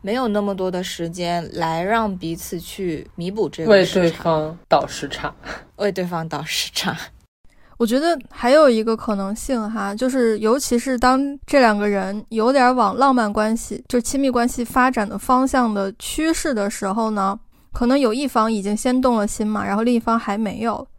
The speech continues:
Speaker 3: 已经动心的这一方，他其实是一直在猜测对方的想法的，他不确定对方的想法。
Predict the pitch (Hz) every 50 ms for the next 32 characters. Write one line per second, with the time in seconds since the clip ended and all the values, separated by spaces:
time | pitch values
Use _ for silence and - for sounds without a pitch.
0 | - - - - 233 233 214 262 302 320 370 339 294 - - 320 330 311 285 254
1 | 294 277 254 247 - 254 254 269 285 294 294 269 - - 254 - 262 262 277 269
2 | 269 240 254 262 277 262 - - - 311 311 320 - - 285 240 233 226 214 233
3 | 214 214 247 233 - - - 240 220 220 - - - - - 220 226 - 269 -
4 | 233 240 - - 294 294 294 285 254 226 214 208 202 208 208 214 214 226 - -
5 | - 262 240 - 214 196 196 254